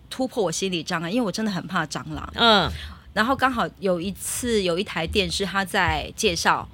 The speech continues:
Speaker 1: 一个业主，他就是专门在饲养蟑螂，提供给特殊饲养的人。
Speaker 2: 嗯。嗯，特宠的。
Speaker 1: 我才知道原来蟑螂有这么多品种。
Speaker 2: 对。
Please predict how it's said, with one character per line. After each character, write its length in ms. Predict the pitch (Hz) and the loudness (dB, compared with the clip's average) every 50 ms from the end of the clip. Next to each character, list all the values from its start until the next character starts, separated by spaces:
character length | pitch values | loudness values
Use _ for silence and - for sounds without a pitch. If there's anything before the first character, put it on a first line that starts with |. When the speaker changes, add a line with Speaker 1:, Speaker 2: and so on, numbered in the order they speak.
| - - - - - - - 185 | -12 -10 -10 -10 -14 -14 -8 -6
Speaker 1:
一 80 | - | -6
个 440 | 175 - 196 180 165 156 147 139 - | -2 2 2 2 2 2 0 -2 -4
业 160 | - 233 208 185 | 0 2 2 2
主， 240 | - - 165 - - - | 0 -4 -10 -10 -12 -10
他 140 | - - 208 | -4 -2 -2
就 80 | 214 | 0
是 80 | 214 208 | -2 -4
专 200 | 190 - 196 190 | -2 -2 -2 0
门 140 | 190 170 165 | 0 -2 -2
在 200 | - 185 180 175 | -2 -2 -2 -2
饲 180 | - - - 190 | -4 -4 -2 -2
养 220 | 165 151 131 131 156 | -2 -2 -4 -6 -6
蟑 240 | 127 - 151 143 151 | -4 -4 -4 -2 -4
螂， 200 | 139 82 73 - - | -6 -6 -8 -8 -6
提 120 | - 196 | -6 -4
供 160 | 175 208 196 208 | 0 0 2 2
给 120 | 233 196 | 2 0
特 240 | - - 220 190 170 | -2 -2 -4 -4 -2
殊 180 | - - 175 | -2 -4 -4
饲 400 | 170 - - - - - - 226 | -4 -4 -4 -4 -6 -6 -4 -4
养 180 | 196 165 143 123 - | -2 -4 -4 -6 -8
的 320 | - 135 120 92 82 69 - | -8 -8 -8 -6 -8 -6 0
人。 80 | - 240 | 4 6
Speaker 2:
嗯。 260 | 233 220 202 170 131 | 6 6 6 4 0
嗯， 100 | - - - - - - | -4 -8 -12 -16 -16 -4
特 160 | - 233 220 | 2 2 2
宠 240 | 196 - 175 151 139 127 | 2 2 -2 -4 -4 -6
的。 160 | 104 - - - - - | -8 -10 -12 -16 -16 -10
Speaker 1:
我 100 | - 190 | -8 -6
才 160 | - 226 226 | -4 -4 -2
知 140 | 226 - 254 | -2 -2 -2
道 100 | 254 240 | 0 0
原 160 | 214 196 196 | 0 0 0
来 80 | 196 190 | 0 0
蟑 220 | - - 196 214 | 0 0 0 0
螂 100 | 214 196 | 0 -2
有 100 | 180 160 | -2 -4
这 220 | 160 - - 214 202 | -4 -2 -2 0 0
么 140 | 190 170 | 0 0
多 160 | - 180 185 180 | 0 -2 -4 -2
品 320 | - - 180 151 151 165 | -4 -6 -6 -4 -4 -2
种。 340 | - - 185 156 131 147 147 - - - - - - - - - - - | -2 -2 -2 -2 -4 -8 -14 -16 -20 -20 -20 -20 -20 -20 -20 -20 -14 -2
Speaker 2:
对。 240 | - 190 185 170 | 0 2 2 2